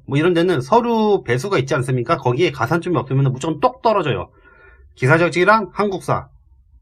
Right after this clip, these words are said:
필수죠. 그건 선택이 아닌 필수입니다. 그 공기업을 들어가기 위해서는. 뭐 공무원도 마찬가지죠. 가산점이 뭐 있으니까.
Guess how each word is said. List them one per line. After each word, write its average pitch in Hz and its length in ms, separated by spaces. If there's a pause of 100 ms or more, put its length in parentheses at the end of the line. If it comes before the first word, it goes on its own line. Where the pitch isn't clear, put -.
(240)
필수죠. 180 520
그건 143 120
선택이 220 380
아닌 143 180
필수입니다. 160 480
그 113 240
공기업을 135 460
들어가기 117 400
위해서는. 110 420 (420)
뭐 104 120
공무원도 147 460
마찬가지죠. 135 600
가산점이 135 480
뭐 110 160
있으니까. 123 580